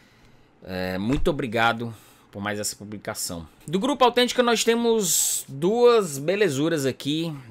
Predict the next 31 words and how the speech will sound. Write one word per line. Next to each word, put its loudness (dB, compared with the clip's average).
revelando, -2
como -6
sempre, -8
a -4
versatilidade -4
desse -8
grupo -8
editorial -6
que -14
eu -8
acho -12
muito -6
bacana. -4
Do -14
selo 0
Nemo, 0
eles -2
me -2
mandaram 0
aqui -6
esse -6
quadrinho 0
do -2
Benjamin -2
Flau, 0
Kililana 2
Song, -2
essa -4
belezura -6
aqui, -6
ó, -2